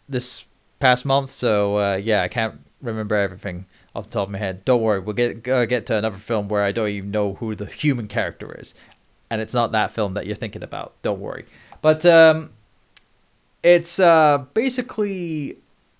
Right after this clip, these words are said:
um, the older sister. It,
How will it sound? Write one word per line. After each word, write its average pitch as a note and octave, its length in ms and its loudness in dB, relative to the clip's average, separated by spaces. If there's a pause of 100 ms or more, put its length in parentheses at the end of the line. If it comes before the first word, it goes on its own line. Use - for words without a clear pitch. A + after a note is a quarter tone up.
(200)
um, A#2+ 640 2 (100)
the C#3+ 140 4
older G3 200 4
sister. C3+ 540 -4 (100)
It, C3+ 320 -6